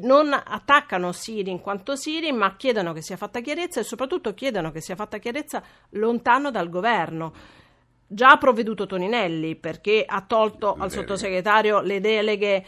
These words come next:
Speaker 1: eh, necessarie, diciamo, al suo operato, e anche questa è stata una mossa che la Lega non ha mandato giù, mm, molto facilmente, perché è stata, eh, diciamo, una mossa politicamente, un attacco forte.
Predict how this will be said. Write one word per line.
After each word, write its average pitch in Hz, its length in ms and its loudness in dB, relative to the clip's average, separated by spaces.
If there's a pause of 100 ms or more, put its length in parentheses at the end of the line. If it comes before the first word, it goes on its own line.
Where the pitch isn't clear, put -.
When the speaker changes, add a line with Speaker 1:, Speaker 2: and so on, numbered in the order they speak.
(400)
Speaker 1:
eh, 190 280 2
necessarie, 214 640 2
diciamo, 196 340 -2
al 190 100 -2
suo 208 180 -4
operato, 185 640 0
e 196 140 -4
anche 208 260 -4
questa 214 240 -2
è 185 40 -6
stata 180 220 -8
una 170 100 -4
mossa 185 380 -4
che - 100 -14
la 165 140 -6
Lega 175 200 -6
non 170 180 -6
ha 175 60 -2
mandato 170 440 -6
giù, 160 340 -10
mm, 151 640 -8
molto 165 340 -8
facilmente, 202 680 -4
perché - 320 -12
è 165 80 -16
stata, 160 540 -10
eh, 147 40 -18
diciamo, 160 320 -10
una 147 140 -10
mossa 160 400 -10 (340)
politicamente, 190 800 -2
un 165 80 -4
attacco 151 600 -8
forte. 151 560 -10